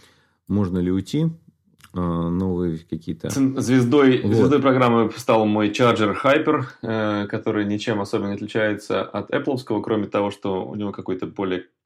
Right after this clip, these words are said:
Speaker 2: мне кажется, он чуть-чуть помощнее, чем у меня был блок, и у него есть два входа U S B C, которые я
Speaker 1: Ну, ты им пользуешься с тех пор?
Speaker 2: Абсолютно. Вот щас я им пользуюсь, телефон заряжаю с него.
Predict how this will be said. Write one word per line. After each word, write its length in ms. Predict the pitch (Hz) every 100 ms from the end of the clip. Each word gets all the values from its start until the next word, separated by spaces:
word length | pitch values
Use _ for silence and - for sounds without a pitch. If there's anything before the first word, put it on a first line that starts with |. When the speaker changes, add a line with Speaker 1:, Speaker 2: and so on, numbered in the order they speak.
| _ _ _ _ _ _
Speaker 2:
мне 100 | 117
кажется, 240 | - - 98
он 60 |
чуть-чуть 260 | 95 - 113
помощнее, 500 | 104 110 117 170 196
чем 180 | 190 139
у 40 |
меня 200 | 120 120
был 160 | 110 110
блок, 360 | 107 110 101 -
и 80 | 120
у 40 |
него 160 | 127 120
есть 160 | 98
два 340 | 98 92 127 143
входа 460 | 135 _ 117 107
U 240 | 95 101 107
S 80 | 101
B 160 | 90
C, 380 | 98 - - 117 _ _
которые 420 | - - 127 117
я 220 | 101 113 127
Speaker 1:
Ну, 160 | 127 123
ты 60 |
им 140 | 139 120
пользуешься 520 | 208 220 160 - 73
с 60 | -
тех 60 | 98
пор? 80 |
Speaker 2:
Абсолютно. 460 | 95 - 95 127 127
Вот 100 | 127
щас 240 | - 110 -
я 40 |
им 80 | 113
пользуюсь, 380 | 113 110 104 104
телефон 380 | - 101 107 113
заряжаю 420 | 117 113 113 110
с 100 | -
него. 320 | 104 101 101